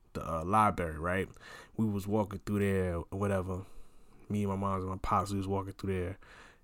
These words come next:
And then, like, some, like, lady passed, and she was like,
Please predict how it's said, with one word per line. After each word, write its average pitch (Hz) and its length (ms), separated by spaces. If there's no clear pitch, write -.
And 101 160
then, 104 180
like, 95 200
some, 107 320
like, 95 200
lady 101 300
passed, 98 600
and 92 240
she - 220
was 98 160
like, - 240